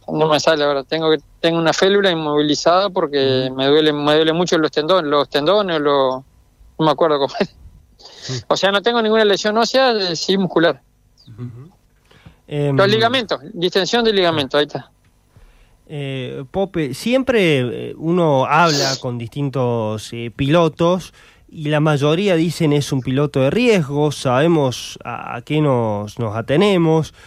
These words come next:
Speaker 3: pero te pregunto, ¿uno está preparado realmente para transitar accidentes como este o no?
Speaker 1: Y yo creo que no, uno nu-, nunca se espera llegar a una, a doscientos setenta o doscientos y pico y quedarse sin freno. La verdad que no,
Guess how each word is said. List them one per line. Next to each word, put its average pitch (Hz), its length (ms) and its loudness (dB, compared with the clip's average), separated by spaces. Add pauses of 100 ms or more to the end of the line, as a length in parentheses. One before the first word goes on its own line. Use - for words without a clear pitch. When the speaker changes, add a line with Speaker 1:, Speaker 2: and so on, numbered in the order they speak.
(180)
Speaker 3:
pero 185 240 -2
te 180 100 -2
pregunto, 156 640 0
¿uno 320 260 0
está 208 280 0
preparado 156 800 0
realmente 170 1080 0 (240)
para 135 340 2
transitar 135 560 -2
accidentes 151 640 -2
como 127 260 -2
este 220 320 0
o 151 80 2
no? 113 260 -2 (1900)
Speaker 1:
Y 160 120 -2
yo 196 180 0
creo 220 220 2
que 143 100 -2
no, 185 320 2
uno 170 220 0
nu-, 151 280 2
nunca 151 220 2
se - 120 -4
espera 208 260 2
llegar 151 300 2
a 147 60 0
una, 139 200 -4 (160)
a 143 80 2
doscientos 135 600 0
setenta 156 520 -2
o - 20 0
doscientos 135 380 -2
y 135 40 -10
pico 180 200 0
y 175 40 0
quedarse 139 280 0
sin 131 160 -6
freno. 147 260 0
La 120 80 4
verdad 135 220 2
que 202 100 -4
no, 143 260 -6